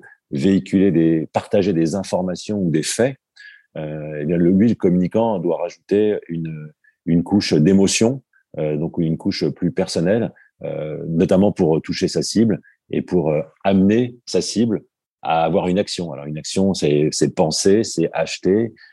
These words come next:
Euh, différentes actions sont possibles, mais encore une fois, suivant le secteur, suivant l'intention de communication. Mais, euh, quand l'information reste au niveau, euh, est supposée, euh, rester au niveau des faits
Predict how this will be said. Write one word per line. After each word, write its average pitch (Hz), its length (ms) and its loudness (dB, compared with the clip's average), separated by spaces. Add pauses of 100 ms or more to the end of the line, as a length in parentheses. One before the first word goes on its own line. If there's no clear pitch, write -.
(200)
Euh, 71 260 -8 (180)
différentes 85 460 0
actions - 240 -2
sont 82 160 -4
possibles, 87 420 0
mais 69 100 -2
encore 73 200 -2
une 78 80 0
fois, 113 140 -2
suivant - 200 2
le 127 40 2
secteur, - 360 0
suivant 76 300 0
l'intention 92 560 2
de 87 60 0
communication. 85 600 -2 (240)
Mais, 80 200 0
euh, 80 220 2
quand 92 140 0
l'information 90 680 0
reste 82 240 -2
au 85 60 2
niveau, 85 420 2
euh, 76 120 -8 (300)
est - 80 -2
supposée, 104 500 2
euh, 78 540 -4
rester 87 300 0
au 78 60 4
niveau 80 280 2
des 76 200 0
faits 127 420 0